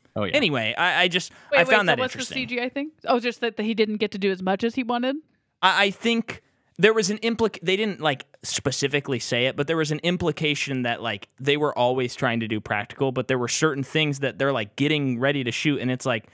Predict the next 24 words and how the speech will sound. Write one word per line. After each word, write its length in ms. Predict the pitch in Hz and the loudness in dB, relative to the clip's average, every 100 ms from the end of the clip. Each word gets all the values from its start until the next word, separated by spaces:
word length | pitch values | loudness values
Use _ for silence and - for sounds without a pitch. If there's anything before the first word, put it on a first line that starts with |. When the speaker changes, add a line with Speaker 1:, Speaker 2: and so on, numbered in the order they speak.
| _ _ - | _ _ -2
Speaker 2:
"This 200 | 147 175 | -2 2
will 120 | 185 | 0
cost 360 | - 147 - | 2 0 0
so 240 | - 131 131 | 0 2 2
much 240 | 120 - | 0 -2
money 280 | 120 107 95 | -4 -2 -4
if 120 | 92 | -4
we 100 | 110 | -4
use 200 | 98 98 | -4 -6
an 80 | 90 | -8
animatronic. 720 | 80 82 78 - 98 87 78 - _ | -8 -10 -12 -6 -6 -6 -10 -16 _
If 100 | 208 | -4
Speaker 3:
Okay. 80 | - | 0
Speaker 2:
we 60 | 139 | 0
Speaker 1:
Mm-hmm. 80 | |
Speaker 2:
C 160 | 104 160 | 0 0
G 200 | 127 131 | 0 -2
it, 240 | 117 107 _ _ | -2 -4 _ _
it'll 180 | - 120 | -4 -2
cost 380 | - 120 107 - _ | 0 -2 -2 -10 _
half 280 | 120 98 | -2 -2
as 120 | 92 - | -6 -10
much 220 | 82 - | -10 -10
money." 280 | 67 - | -14 -14